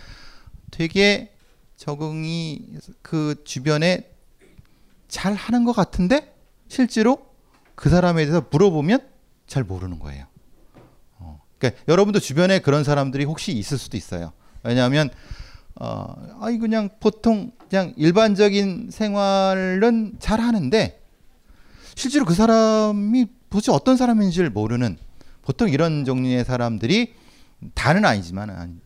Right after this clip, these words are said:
흔히 말하는 반사회적 인격 장애를 가지고 있는 사람들이 가장 전형적인 특징을, 특징을 볼 수 있죠. 이 사람이 그 이, 이 범죄를 할 때 나타나는 건 뭐냐면, 가장 전형적인 특징이 뭐냐면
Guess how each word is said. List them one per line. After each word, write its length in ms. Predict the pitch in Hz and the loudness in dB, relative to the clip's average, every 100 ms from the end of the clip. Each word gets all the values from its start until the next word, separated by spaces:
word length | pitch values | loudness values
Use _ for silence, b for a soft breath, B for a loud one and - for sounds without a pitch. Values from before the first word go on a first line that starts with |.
| 95 | -14
흔히 200 | 110 151 | -10 -6
말하는 240 | 104 107 | -6 -4
반사회적 440 | 98 117 135 123 | -2 0 0 0
인격 280 | 98 90 110 | -2 -4 -8
장애를 480 | - 101 95 92 101 | -8 -8 -8 -8 -8
가지고 340 | - 87 98 | -10 -10 -10
있는 340 | 101 95 110 135 b b - | -8 -6 -6 -8 b b -14
사람들이 300 | 131 113 123 | -12 -12 -12
가장 220 | 92 113 | -8 -8
전형적인 420 | 98 104 104 107 | -4 -4 -2 -4
특징을, 400 | - - 180 180 | -8 -8 -8 -8
특징을 520 | - - - 208 185 | -10 -16 -10 -8 -8
볼 140 | - 87 | -8 -12
수 120 | - | -10
있죠. 280 | 90 - 87 - b 110 | -12 -10 -12 -12 b 0
이 20 | |
사람이 440 | 160 185 190 202 - B B B | 4 6 4 2 -2 B B B
그 400 | 139 139 120 - | 2 4 4 0
이, 460 | 143 147 135 123 110 - | -2 2 4 4 2 -2
이 100 | 120 | 0
범죄를 480 | 123 135 160 156 160 | 2 4 4 4 2
할 100 | 175 | 0
때 320 | - 170 143 - | -2 -4 -4 -6
나타나는 400 | - 127 123 123 | -4 -2 0 -2
건 140 | 139 | -4
뭐냐면, 260 | 95 95 113 | -4 -6 -8
가장 240 | - 139 | -4 -4
전형적인 340 | - 104 110 113 | -2 -2 0 -2
특징이 280 | - 131 | -4 -4
뭐냐면 400 | 95 87 92 127 | -4 -4 -4 -6